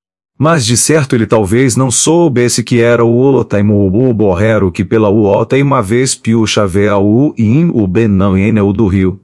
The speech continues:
analisando ali a questão geral do boaro na vial e ação, e na civilização urbanas.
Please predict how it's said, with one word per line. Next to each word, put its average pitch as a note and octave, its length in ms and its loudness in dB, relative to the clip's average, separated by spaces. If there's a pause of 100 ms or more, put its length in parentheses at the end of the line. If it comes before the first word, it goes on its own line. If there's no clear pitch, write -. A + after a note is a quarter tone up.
(160)
analisando C3+ 580 0
ali B2 180 2
a A#2+ 80 0
questão - 340 -2
geral G#2+ 320 0
do G#2 100 0
boaro A2+ 640 0
na A2 160 0
vial G#2 440 0
e A#2+ 80 2
ação, G2+ 580 -2
e C#3+ 80 -2
na C#3+ 100 0
civilização G#2+ 680 -2
urbanas. F#2+ 800 -2